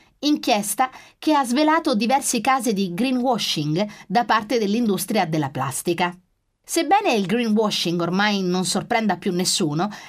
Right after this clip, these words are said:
la portata del presunto inganno scoperto dalle indagini tocca un aspetto che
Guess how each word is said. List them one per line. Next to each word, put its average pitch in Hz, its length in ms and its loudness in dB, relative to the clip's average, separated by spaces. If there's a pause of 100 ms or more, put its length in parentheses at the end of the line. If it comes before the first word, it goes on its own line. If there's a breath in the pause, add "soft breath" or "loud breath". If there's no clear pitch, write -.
(100)
la 311 180 2
portata 240 520 0
del 170 200 0
presunto 208 420 -2
inganno 196 400 0
scoperto 202 540 0
dalle 156 220 2
indagini 190 640 0 (260 loud breath)
tocca 277 380 2
un 208 140 0
aspetto 254 560 -2
che 214 420 0